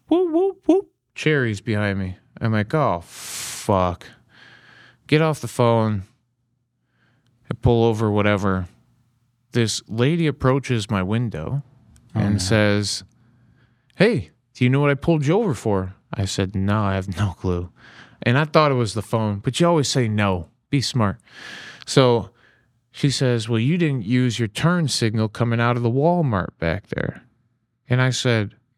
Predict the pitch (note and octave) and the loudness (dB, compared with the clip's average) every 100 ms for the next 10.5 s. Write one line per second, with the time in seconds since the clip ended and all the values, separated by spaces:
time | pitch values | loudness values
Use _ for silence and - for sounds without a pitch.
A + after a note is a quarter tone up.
0 | G#2+ - - D#4 G2+ - _ _ _ _ | -18 -2 2 4 2 -4 _ _ _ _
1 | - A#2 C4+ G#4+ G#4+ _ _ _ _ _ | -2 0 2 0 -6 _ _ _ _ _
2 | _ - D#3+ F#3 F3+ C#3+ B2+ _ _ _ | _ 0 0 2 0 0 -4 _ _ _
3 | _ _ - _ - C#4 - A#3+ F3 D#3 | _ _ -20 _ 2 2 2 2 2 2
4 | A3+ A#3 E3 E3+ D#3 F#3 F3+ E3 D3+ D3 | 2 2 2 0 0 0 0 0 0 0
5 | G#3 G3+ - G#2 F#2+ - - - F3+ G3 | -2 -4 -8 -6 -6 -8 -10 -4 -2 0
6 | G3 G3 G#3 - G#3+ G#3+ G#3+ A3+ A3 E3+ | 2 0 2 4 4 2 0 0 0 0
7 | D3+ B2+ A2+ - A#2+ A#2 A2 D3 F3+ F3+ | 0 0 0 -2 -2 -2 -4 2 4 6
8 | C#3+ C#3 C3+ - F#3 F3 C#3 C3 C#3+ - | 4 0 -2 0 0 2 0 0 -2 -4
9 | C#3 D3+ D#3 D#3 D#3+ D#3 D3 - - - | -4 -2 0 2 2 2 0 -6 -20 -18
10 | - D3 C3 G#2 | 0 2 2 0